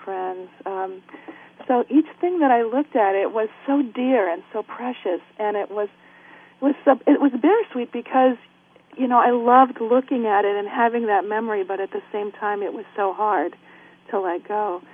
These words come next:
<clears throat> But um, I,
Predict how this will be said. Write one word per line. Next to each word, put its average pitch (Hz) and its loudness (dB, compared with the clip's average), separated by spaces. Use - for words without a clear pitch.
<clears throat> - 12
But 214 2
um, 185 -2
I, 226 6